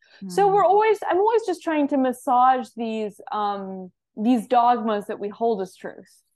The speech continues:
Speaker 1: and
Speaker 2: Mm-hmm.
Speaker 1: not trying to settle on one as opposed to the other.
Speaker 2: Mm-hmm.
Speaker 1: Is there one that you, you find to be most intriguing?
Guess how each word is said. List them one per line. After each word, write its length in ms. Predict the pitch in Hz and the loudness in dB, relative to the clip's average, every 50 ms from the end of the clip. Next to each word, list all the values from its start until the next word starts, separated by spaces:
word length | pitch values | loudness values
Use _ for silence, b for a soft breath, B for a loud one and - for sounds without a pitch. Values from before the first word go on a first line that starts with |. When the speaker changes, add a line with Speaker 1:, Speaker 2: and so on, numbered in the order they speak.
| _ _ _ _ _ - | _ _ _ _ _ -8
Speaker 1:
and 260 | 208 220 226 226 220 | -4 -4 -2 -2 -2
Speaker 2:
Mm-hmm. 80 | 214 214 | -2 -2
Speaker 1:
not 200 | 277 277 277 - | -2 -2 -4 -4
trying 260 | - 285 277 269 254 | -4 -4 -2 -2 -4
to 80 | 226 220 | -6 -8
settle 440 | - - - 269 254 220 233 226 220 | -10 -6 -4 -4 -2 -2 -2 -4 -4
on 240 | 214 208 202 196 | -4 -4 -6 -8
one 540 | 190 202 214 220 214 214 208 202 202 202 214 _ _ | -8 -6 -4 -4 -4 -6 -8 -10 -12 -14 -16 _ _
as 160 | - 208 190 | -10 -8 -8
opposed 360 | 196 196 - 208 196 185 190 - | -10 -10 -8 -8 -8 -8 -8 -10
to 80 | 196 175 | -12 -10
the 160 | 180 170 - | -8 -6 -6
other. 380 | - - - - - 190 190 _ _ _ _ _ _ _ _ - | -6 -6 -8 -10 -12 -14 -16 _ _ _ _ _ _ _ _ -12
Speaker 2:
Mm-hmm. 440 | 208 190 175 196 190 185 180 180 175 - - | -12 -10 -10 -12 -12 -12 -12 -14 -10 -6 -4
Speaker 1:
Is 140 | 254 262 | -4 -2
there 180 | 254 285 277 269 | 0 2 2 2
one 320 | 247 233 240 247 262 262 | 2 2 2 2 2 2
that 220 | 262 254 247 - - - - 214 240 - | 0 -2 -4 -6 -10 -14 -18 -16 -8 -4
you, 200 | 233 240 247 240 - | -2 -2 -2 -2 -4
you 220 | 214 220 233 226 | -4 -4 -6 -4
find 320 | - - 226 220 220 220 220 | -4 -4 -4 -2 -4 -6 -8
to 80 | 220 | -10
be 120 | 202 220 220 | -10 -8 -8
most 280 | 208 208 208 202 - | -8 -8 -10 -10 -12
intriguing? 560 | 208 202 - - 214 214 202 262 285 359 427 | -12 -12 -8 -8 -8 -6 -6 -6 -6 -6 -6